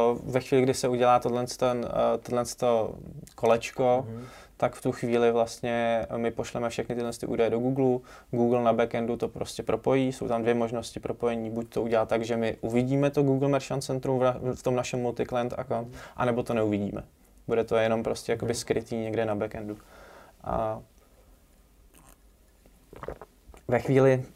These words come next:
Speaker 1: eh, ve chvíli, kdy se to propojí, což trvá tenhle ten proces, dejme tomu dva až pět pracovních dnů,
Speaker 2: Mhm.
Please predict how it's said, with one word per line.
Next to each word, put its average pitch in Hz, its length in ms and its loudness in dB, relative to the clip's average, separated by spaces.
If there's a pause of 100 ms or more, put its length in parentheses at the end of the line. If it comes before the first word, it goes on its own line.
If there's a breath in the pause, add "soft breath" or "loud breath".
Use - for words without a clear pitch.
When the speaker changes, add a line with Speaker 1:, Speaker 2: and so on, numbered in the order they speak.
(920)
Speaker 1:
eh, 120 40 4 (520)
ve 120 120 2
chvíli, 131 280 4
kdy 123 120 4
se 127 140 0
to 117 100 0
propojí, 139 420 2
což 127 180 -6
trvá 113 360 4
tenhle 117 220 -4
ten 117 220 -4
proces, 113 340 -4
dejme 113 240 -2
tomu 113 520 -2 (680 loud breath)
dva 113 280 4
až - 220 2
pět 113 360 0 (260)
pracovních 113 560 -2
dnů, 110 300 -2
Speaker 2:
Mhm. 113 280 -14